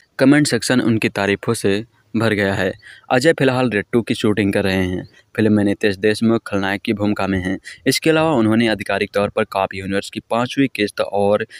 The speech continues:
सिंघम रिटर्न्स के बहुप्रतीक्षित सीक्वल सिंघम अगेन की घोषणा की है, जो दो हज़ार चौबीस को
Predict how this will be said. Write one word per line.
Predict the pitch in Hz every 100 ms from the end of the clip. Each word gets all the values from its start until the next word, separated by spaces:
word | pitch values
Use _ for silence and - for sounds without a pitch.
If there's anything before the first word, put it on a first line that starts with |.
| -
सिंघम | - - 139 143 151
रिटर्न्स | 107 - 110 110
के | - - 101
बहुप्रतीक्षित | 104 101 117 120 120 113 131 - 156
सीक्वल | 151 - 104 107 107
सिंघम | - 104 98
अगेन | 92 95 104
की | 113 104
घोषणा | 110 113 110 98
की | -
है, | 90 - - - -
जो | 113
दो |
हज़ार | 107 101
चौबीस | 95 107 107 120
को | - 127